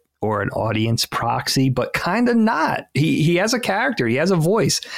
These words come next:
We don't <laughs> see his face. We talked about motocross Boba Fett and Mountain Dew and all that kind of shit, and how it made sense visually and from a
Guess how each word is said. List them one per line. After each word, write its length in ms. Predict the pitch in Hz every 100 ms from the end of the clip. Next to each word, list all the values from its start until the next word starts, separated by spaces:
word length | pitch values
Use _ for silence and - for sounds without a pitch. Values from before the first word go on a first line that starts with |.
| - -
We 100 | 131
don't 180 | 147 240
<laughs> 20 |
see 200 | - 190
his 240 | 143 -
face. 680 | - 160 202 147 175 - - _ - - - -
We 120 | 139
talked 300 | 180 208 -
about 240 | 135 120
motocross 640 | 113 123 131 131 120 113 110
Boba 320 | 117 143 147
Fett 280 | - 113 -
and 160 | 107
Mountain 380 | 113 131 - 131
Dew 200 | 113 110
and 100 | 107
all 140 | 110 110
that 140 | 117
kind 200 | 113 107
of 80 | 110
shit, 260 | 113 110 -
and 60 |
how 200 | 113 113
it 60 | -
made 260 | 113 117 117
sense 380 | 120 110 107
visually 680 | 110 117 131 120 117 110 104
and 120 | 107 -
from 240 | 113 104
a 200 | 92